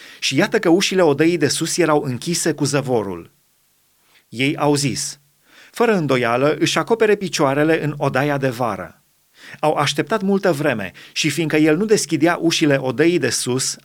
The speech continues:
au luat cheia și au descuiat. Și iată că stăpânul lor era mort, întins pe pământ. Până să se dumirească ei, Ehud a luat-o la fugă, a trecut de pietrării și a scăpat în Seira.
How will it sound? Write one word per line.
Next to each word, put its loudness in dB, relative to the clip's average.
au 4
luat 0
cheia 2
și -2
au 0
descuiat. -4
Și -4
iată 0
că 0
stăpânul 0
lor 4
era 0
mort, -2
întins -4
pe -2
pământ. -4
Până 2
să -2
se 0
dumirească 0
ei, 0
Ehud 0
a 4
luat-o -2
la 0
fugă, -2
a -4
trecut -6
de 0
pietrării -2
și -2
a 2
scăpat -4
în -4
Seira. -2